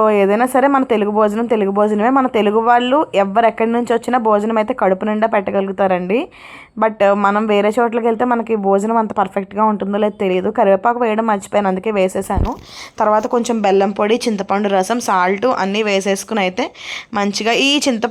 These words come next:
ఏంటి ఇంత నల్లగా ఉంది అనుకోవద్దు, కర్రీ రెడ్ కలర్లోనే వస్తుంది, కాకపోతే పాత చింతపండు అనమాట నా దగ్గరది, అందుకనేసి ఇది కలర్ అయితే మాత్రం ఇలా వచ్చిందండి.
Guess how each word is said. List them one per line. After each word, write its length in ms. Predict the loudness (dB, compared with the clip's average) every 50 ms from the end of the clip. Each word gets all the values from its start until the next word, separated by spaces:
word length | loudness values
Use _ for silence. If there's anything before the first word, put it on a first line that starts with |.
| -4 -2
ఏంటి 360 | 0 0 2 2 2 2 0
ఇంత 180 | 0 0 0 0
నల్లగా 420 | 2 2 4 4 2 4 4 2 2 2
ఉంది 180 | 2 2 2 2 0
అనుకోవద్దు, 560 | 0 -2 -4 -2 -2 -2 -2 -2 0 0 0 0 -4 -10 -18 -20 -20 _ _ _ _ _ _ _ _ _ _ _ _ _ _ _ _ -4 -2
కర్రీ 240 | -2 0 2 2
రెడ్ 260 | 2 2 0 0 0 0 0
కలర్లోనే 420 | 2 2 2 2 2 2 2 2 0 0
వస్తుంది, 400 | 0 -4 -4 -4 -4 -2 -2 0
కాకపోతే 500 | 0 0 0 0 0 0 0 0 0 -2 -2 -2
పాత 380 | 0 0 2 2 2 0 0 -2 -4 -2 -2
చింతపండు 460 | -2 -2 -4 -4 -2 -2 -2 -2 -2
అనమాట 300 | -2 -2 -2 -4 -4 -2 -2
నా 120 | -2 -2 -2
దగ్గరది, 480 | -2 -2 -4 -2 -4 -4 -4 -4 -6 -8 -10 -14 -18 -16 -16 -16 -14 -8 -4
అందుకనేసి 720 | -2 -2 0 -2 -2 -2 -2 0 0 -2 -2 -2 -2 -2 -2 -2 -4 -4 -6 -4
ఇది 220 | -2 -2 0 0 0 0 0 -2 -2 -6 -10 _ _ _ _ _ -4 0
కలర్ 240 | 0 2 2 2 2
అయితే 180 | 0 0 -2
మాత్రం 320 | -2 0 -2 -2 -2 -2 -2 0
ఇలా 120 | 0 0 0 0
వచ్చిందండి. 560 | 0 -2 -4 -4 -4 -4 -2 -4 -2 -2 -2